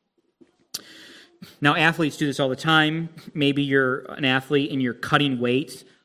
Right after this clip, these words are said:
for a competition, okay? And you're saying, "I really want to eat that,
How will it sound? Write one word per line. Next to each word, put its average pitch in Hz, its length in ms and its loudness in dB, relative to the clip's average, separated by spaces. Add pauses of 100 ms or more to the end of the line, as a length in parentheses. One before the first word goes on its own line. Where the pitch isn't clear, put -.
for 131 220 -2
a 120 40 -6
competition, 131 920 -4 (320)
okay? 120 360 -12 (720)
And 123 100 -6
you're 120 80 -4
saying, 123 220 -4
"I 113 60 -4
really 131 320 -2
want 135 200 0
to 147 60 -10
eat 135 180 -6
that, 117 440 -6